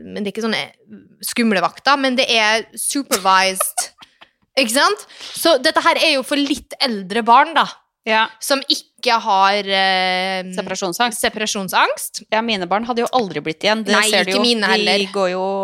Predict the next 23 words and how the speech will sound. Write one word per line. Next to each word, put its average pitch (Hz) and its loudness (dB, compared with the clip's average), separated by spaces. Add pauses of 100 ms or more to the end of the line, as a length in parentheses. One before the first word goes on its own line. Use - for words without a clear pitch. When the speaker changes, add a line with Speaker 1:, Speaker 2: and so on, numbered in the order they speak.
(120)
Speaker 2:
hånd 180 -8
i - -4
hånd 202 -2
med 190 -6
meg. 180 -4 (100)
Speaker 1:
Men, 311 -2 (520)
ikke 220 0
Speaker 2:
Men 220 -2
det 202 2
Speaker 1:
sant? 196 4
Speaker 2:
er 196 2
deilig 185 0
det 240 -2
for 175 -10
meg. 170 -8 (100)
Speaker 1:
<laughs> - -20
Gi 262 0
det 214 0
et 277 -4
år 214 0
eller 233 0
to 359 -4
da, 240 4